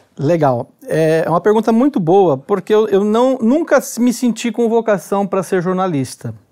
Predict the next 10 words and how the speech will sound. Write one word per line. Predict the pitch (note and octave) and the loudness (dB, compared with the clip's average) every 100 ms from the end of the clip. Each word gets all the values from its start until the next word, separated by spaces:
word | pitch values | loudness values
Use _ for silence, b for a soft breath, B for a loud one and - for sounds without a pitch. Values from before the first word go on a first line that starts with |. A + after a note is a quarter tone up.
| B B B - | B B B -4
Na | |
realidade, | D#3 F#3 G3 | 0 2 2
eu | A3 | 2
nunca | A3+ A#3+ D4 F4+ D#4 D4+ | 2 2 2 0 0 -2
quis | D4+ - A#3+ D4+ - - | -2 -2 0 -2 -6 -12
ser | - G#3+ A3 | -2 0 0
jornalista. | G3+ G#3 G#3+ G3+ D3 B2+ - - | 0 0 0 0 -2 -4 -10 -4
Eu | G#3 A3+ | 0 0
fugia | C4 A3 E3+ A#3 | 0 -4 -2 -2
disso. | F3+ B2 G#2 - | -2 -4 -8 -16